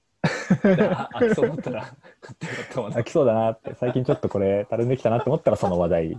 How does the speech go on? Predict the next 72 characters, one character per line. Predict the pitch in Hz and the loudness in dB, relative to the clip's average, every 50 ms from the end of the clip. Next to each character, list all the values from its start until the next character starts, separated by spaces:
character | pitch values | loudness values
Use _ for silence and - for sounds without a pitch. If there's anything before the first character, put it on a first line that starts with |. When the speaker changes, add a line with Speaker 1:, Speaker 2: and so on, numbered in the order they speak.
| 110 - | -10 -12
Speaker 1:
で。 | - - - - | -12 -12 -10 -8
Speaker 2:
<laughs> | |
そ | - 113 | -8 -8
う | - 165 | -8 -8
そ | - 120 | -10 -12
う | 104 117 | -14 -6
そ | - 156 | 0 2
う。 | 165 | 2
Speaker 1:
っ | - | 4
て | - | 4
こ | - | 2
と | |
は、 | 123 - - - - - - - _ | 0 -2 -6 -16 -20 -20 -20 -20 _
こ | - 160 151 | 0 2 4
れ | 156 160 151 151 - - - - | 4 4 2 -4 -10 -14 -4 -2
聞 | 156 147 | 0 2
い | |
て | 147 | 4
く | 143 | 4
れ | 151 147 | 4 4
て | 147 151 | 4 2
る | |
人 | 143 - - 123 | 0 0 0 2
は、 | 107 95 90 101 | 2 2 0 -2
そ | - 131 | -2 0
の | 147 151 | 2 4
話 | 147 151 | 4 4
題 | 160 151 | 4 4
出 | 165 | 4
て | - 165 139 | 4 2 0
き | - | 0
た | - 110 | -2 -2
ら、 | 101 107 | 0 0
あ、 | 107 | 0
こ | - 143 | 0 0
い | 135 | 0
つ | - - | 0 0
ら | - - | 0 0
飽 | - 123 | -2 -4
き | - - - | -6 -6 -4
て | - - | -2 -2
ん | 110 | -2
だ | 117 - 98 | -2 -4 -4
な | 104 - | -4 -6
っ | 156 185 | -6 -8
て。 | - _ - | -8 _ -8
Speaker 2:
だ | 415 415 | -8 -8
っ | - _ _ _ _ _ _ _ _ _ _ _ _ _ _ _ _ - - - - - _ _ - 160 - - - | -10 _ _ _ _ _ _ _ _ _ _ _ _ _ _ _ _ -16 -16 -16 -16 -18 _ _ -12 -12 -10 -10 -8
て | - 139 | -6 -6
も | 120 110 | -6 -6
う、 | 110 | -8
究 | - - 240 180 190 | -6 -6 -6 -4 -4
極 | 190 185 - 175 | -4 -6 -6 -8
ネ | 160 143 147 | -8 -8 -12
タ | 143 - 151 | -14 -14 -18
な | 156 160 | -18 -18
い | 156 151 | -16 -16
時 | - - - - - - - 110 | -14 -14 -14 -16 -18 -18 -20 -20
に | 101 98 101 | -18 -16 -14
や | 101 | -12
る | 101 107 | -12 -12
や | 110 - | -14 -14
つ | - 107 | -18 -20
じ | 98 90 | -20 -20
ゃ | 92 | -20
ん。 | 107 _ _ _ _ _ _ _ _ _ _ _ _ _ _ | -20 _ _ _ _ _ _ _ _ _ _ _ _ _ _
買 | 117 101 | -20 -20
っ | _ _ | _ _
て | - | -20
よ | 160 143 | -20 -20
か | 120 | -20
っ | 123 | -20